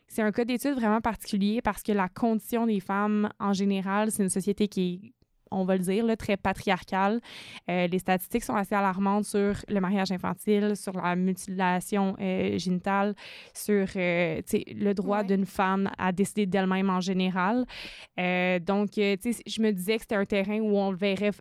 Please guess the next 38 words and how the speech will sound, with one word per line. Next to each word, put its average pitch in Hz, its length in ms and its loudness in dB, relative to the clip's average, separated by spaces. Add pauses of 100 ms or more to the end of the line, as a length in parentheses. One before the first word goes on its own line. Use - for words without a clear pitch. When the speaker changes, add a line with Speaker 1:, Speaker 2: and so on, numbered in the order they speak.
(100)
Speaker 1:
à 196 100 2
quand 202 200 0
même 233 140 2
assez 220 400 2
facilement 202 640 0
s'il 202 140 -4
y - 20 4
avait 185 140 2
une 185 60 0
amélioration 185 500 2
ou 185 40 0
pas, 202 240 2
parce 202 220 -10
qu'on 185 160 0
partait 180 320 2
quand 185 140 0
même 180 160 2
de 185 80 0
très 185 240 -2
loin 190 260 2
comparativement 180 720 0
à 180 100 0
la 175 140 2
condition 180 360 0
des 175 100 0
femmes 170 200 0
au 190 60 -2
Canada. 180 340 -6 (840)
Speaker 2:
OK, 233 180 -10 (180)
donc, 214 400 -10
euh, 208 200 -14 (140)
on 208 120 -14
verrait 214 240 -10
une 220 100 -12
grande 208 160 -14
amélioration. 208 420 -18 (100)
Tantôt, 208 280 -14
euh, 254 140 -6